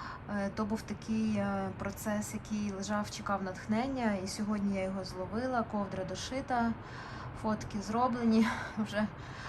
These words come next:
все, можна заспокоїтися і думати, що ж далі я буду вишивати, в-, верніше, шити.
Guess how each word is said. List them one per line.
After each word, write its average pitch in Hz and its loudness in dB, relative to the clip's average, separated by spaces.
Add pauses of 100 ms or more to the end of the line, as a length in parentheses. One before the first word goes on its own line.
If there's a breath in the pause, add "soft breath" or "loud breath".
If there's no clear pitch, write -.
(200 loud breath)
все, 190 0
можна 208 2
заспокоїтися 220 0
і - -4
думати, 202 2
що 202 0
ж - -6
далі 190 0
я 180 -2
буду 175 -4 (560)
вишивати, 190 -2
в-, 190 -6
верніше, 202 -2
шити. 202 -4